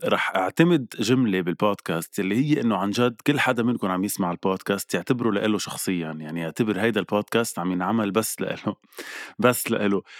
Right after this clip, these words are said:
عن جد، آم، كتير حلو اللي حكيتيه، حلو قد إيه مبين هيك ب-، بحديثك قد إيه بتسمعينا وقد إيه بتحبينا. آه، إن شاء الله يا رب الألفين،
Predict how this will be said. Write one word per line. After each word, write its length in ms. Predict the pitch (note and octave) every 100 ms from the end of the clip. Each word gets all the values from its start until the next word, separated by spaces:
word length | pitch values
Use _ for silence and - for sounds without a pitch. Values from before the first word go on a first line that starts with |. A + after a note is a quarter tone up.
| -
عن 160 | F#2 A2+
جد، 260 | A#2+ A2+ - - - -
آم، 680 | A2 G#2 G#2 G2 F#2+ F2+ F2 - _ _
كتير 200 | - E3+
حلو 220 | D3 D3+ C#3
اللي 160 | A2
حكيتيه، 460 | - - - G#2 G2
حلو 260 | - B2 A#2+
قد 200 | F#2+ G2+
إيه 140 | G#2
مبين 380 | G2 A#2 B2 G2+
هيك 180 | G2+ F#2
ب-، 240 | E2+ F2
بحديثك 640 | F2 - F2+ A2 - F2
قد 200 | E2+ E2
إيه 100 | F#2+
بتسمعينا 540 | F2+ - - E2+ G2+ F#2
وقد 180 | E2+
إيه 80 | F2+
بتحبينا. 640 | - - D#2 F#2+ F2+ E2+ - - - - -
آه، 220 | F#2 F#2
إن 80 | F2+
شاء 180 | G#2+ C#3
الله 160 | C#3+
يا 140 | C3 C#3+
رب 260 | C#3 G2 - - F#2
الألفين، 480 | F#2 F#2 - A#2+